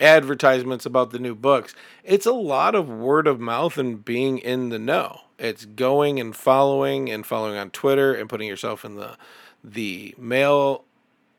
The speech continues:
um, what do they call them? Those little email things that they do, and, and being available and telling them, "Yes, send me all this stuff.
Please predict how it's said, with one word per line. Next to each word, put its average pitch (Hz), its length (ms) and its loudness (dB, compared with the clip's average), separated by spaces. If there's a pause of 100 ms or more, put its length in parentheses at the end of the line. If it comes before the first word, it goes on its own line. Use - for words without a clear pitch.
um, 110 480 -10 (840)
what 135 160 -2
do 135 40 -4
they 139 120 0
call 139 200 4
them? 139 80 -2
Those 123 140 -4
little 120 240 -10
email 127 680 -6
things 135 240 -4
that 123 120 -6
they 131 160 0
do, 131 420 -2
and, 120 220 -8
and 127 200 -6
being 156 220 0
available 127 840 -2 (220)
and 123 120 -10
telling 147 260 2
them, 143 140 -2
"Yes, 165 220 2
send 170 480 -2
me 160 160 -4
all 147 160 0
this 131 160 -6
stuff. - 260 -10